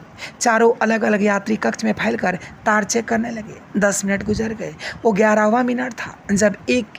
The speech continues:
स्थिति ऐसी आई कि एक technician विकास के नज़दीक था,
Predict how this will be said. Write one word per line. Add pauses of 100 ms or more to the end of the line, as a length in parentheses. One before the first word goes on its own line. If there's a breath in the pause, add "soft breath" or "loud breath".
(100)
स्थिति (120)
ऐसी
आई (320 loud breath)
कि
एक
technician (220 loud breath)
विकास
के
नज़दीक
था,